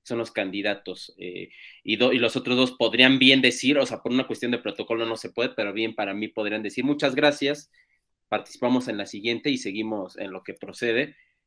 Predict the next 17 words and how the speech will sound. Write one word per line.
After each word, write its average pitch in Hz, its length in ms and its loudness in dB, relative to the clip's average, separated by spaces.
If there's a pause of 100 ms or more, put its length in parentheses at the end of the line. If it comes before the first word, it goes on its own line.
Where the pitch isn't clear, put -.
(180)
Evidentemente, 135 1120 6
a 104 120 2
ver, 120 360 2
los 104 260 -4
que 120 80 -6
están 123 180 -4
escuchando 123 500 -2
saben 120 280 2
a 107 80 2
quién 117 160 2
me 120 80 0
refiero, 107 600 0
a 98 80 -10
los 98 200 -10
equipos - 380 -10
italianos, 104 540 -4
¿no? 127 200 -8